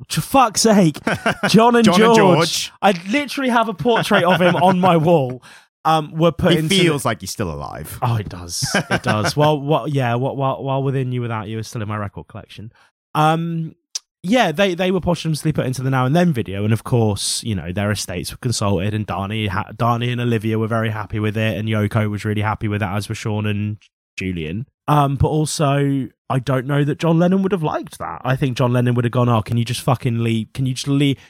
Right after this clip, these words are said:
Speaker 1: Can you leave the random recording I did on a piano in the seventies alone, please?"
Speaker 2: Yeah.
Speaker 1: Like, he was actually a bit of a cantankerous fucker.
Speaker 2: Yeah.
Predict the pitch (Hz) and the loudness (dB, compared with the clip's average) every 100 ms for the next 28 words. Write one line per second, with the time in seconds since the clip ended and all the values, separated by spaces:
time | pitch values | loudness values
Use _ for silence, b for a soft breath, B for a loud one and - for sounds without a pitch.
0 | _ 180 190 185 196 190 180 147 156 165 | _ 0 4 4 4 4 2 0 2 2
1 | 165 151 151 - 156 143 135 131 131 131 | 2 2 0 2 2 4 0 0 -2 -2
2 | - 139 135 131 127 - 135 123 127 135 | -2 -2 0 0 -2 -2 -4 -2 -4 0
3 | 160 175 135 - 64 65 - 117 120 175 | 0 0 -4 -10 -16 -10 -4 -2 0 2
4 | 156 139 120 - 127 123 107 131 139 139 | 4 2 0 -4 -8 -6 -6 -6 -6 -4
5 | 208 254 110 85 - - - - _ 92 | -2 -2 -4 -6 -8 -12 -18 -20 _ -4
6 | 120 | -4